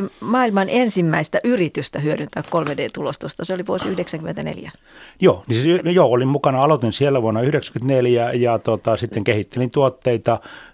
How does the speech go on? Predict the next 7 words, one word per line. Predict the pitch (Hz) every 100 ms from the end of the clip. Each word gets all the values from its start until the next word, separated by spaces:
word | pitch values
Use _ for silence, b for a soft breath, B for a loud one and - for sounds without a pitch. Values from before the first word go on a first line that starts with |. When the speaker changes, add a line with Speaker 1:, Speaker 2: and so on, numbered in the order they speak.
| _ 123
Speaker 2:
Au-, | 135
autoteollisuus | 139 175 160 135 135 113 107 - 107 -
oli | 123 113 117
iso | 131 - 120 101
tekijä | - 98 107 98
tässä | 95 95 -
alussa. | 127 131 127 - - 113